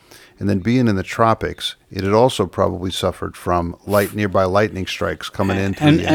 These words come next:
Speaker 1: antenna port.
Speaker 2: fung-, fungus growing inside the rig. <laughs>
Speaker 1: High humidity. It was,
Speaker 2: Yeah.
Speaker 1: it was, it was screwed, blued, and tattooed.
Speaker 2: Yeah.
Speaker 1: It was messed up. And so that was one of my first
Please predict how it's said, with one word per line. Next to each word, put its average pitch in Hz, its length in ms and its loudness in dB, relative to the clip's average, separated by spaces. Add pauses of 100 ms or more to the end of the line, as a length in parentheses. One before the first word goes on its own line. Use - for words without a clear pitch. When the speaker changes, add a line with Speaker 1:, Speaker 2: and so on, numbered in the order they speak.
(120)
Speaker 1:
antenna 110 160 2
port. 92 300 -2
Speaker 2:
fung-, 196 320 8
fungus 185 480 6
growing 151 340 2
inside 143 400 4
the 127 80 4
rig. 127 360 4
<laughs> - 120 -10
Speaker 1:
High 113 300 6
humidity. 110 800 6 (240)
It 117 200 -2
was, 98 420 -2
Speaker 2:
Yeah. 127 180 -2
Speaker 1:
it 117 260 -4
was, 98 380 -4 (220)
it 131 80 0
was 110 180 0
screwed, 117 420 -2
blued, 110 240 2
and 104 120 -2
tattooed. 101 460 0
Speaker 2:
Yeah. 110 120 2
Speaker 1:
It 117 120 2
was 113 140 -2
messed 95 360 -4
up. 87 220 -2 (340)
And 98 140 -2
so 104 380 4 (440)
that 127 200 4
was 127 140 2
one 117 160 4
of 101 60 4
my 95 100 2
first - 560 2